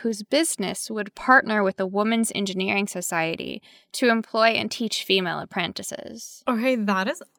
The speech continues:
Speaker 2: awesome.
Speaker 1: Right? When I read that, I was like, "There are pr-, there were programs like that back then?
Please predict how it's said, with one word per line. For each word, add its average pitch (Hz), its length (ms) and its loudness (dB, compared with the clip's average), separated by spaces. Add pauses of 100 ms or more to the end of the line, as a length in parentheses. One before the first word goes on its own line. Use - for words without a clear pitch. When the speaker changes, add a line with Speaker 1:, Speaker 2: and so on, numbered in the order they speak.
(100)
Speaker 2:
awesome. 175 760 -4 (360)
Speaker 1:
Right? 202 1200 0 (300)
When 254 100 -2
I 277 60 6
read 339 140 4
that, 285 100 4
I 262 40 8
was 262 100 0
like, 277 200 0
"There 392 200 8
are 339 40 -4
pr-, - 280 -10
there 359 200 2
were 370 120 6
programs 392 440 2
like 440 160 -2
that 453 180 4
back 440 220 2
then? 440 100 0